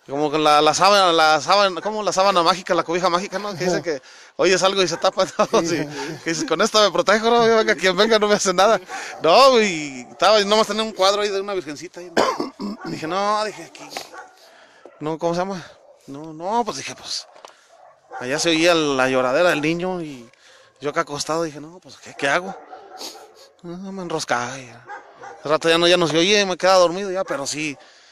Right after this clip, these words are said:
Speaker 1: sí, ¿cómo se llama? Sí, todos los días lo oía. Me daba más miedo cuando llegaba, porque estaba tenebrosa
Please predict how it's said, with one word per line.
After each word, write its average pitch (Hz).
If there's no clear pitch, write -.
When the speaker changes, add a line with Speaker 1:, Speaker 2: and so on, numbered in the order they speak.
Speaker 1:
sí, -
¿cómo 165
se 151
llama? 165
Sí, 147
todos 113
los 80
días 82
lo 82
oía. 180
Me 170
daba 262
más 269
miedo 254
cuando 165
llegaba, 214
porque -
estaba 180
tenebrosa 165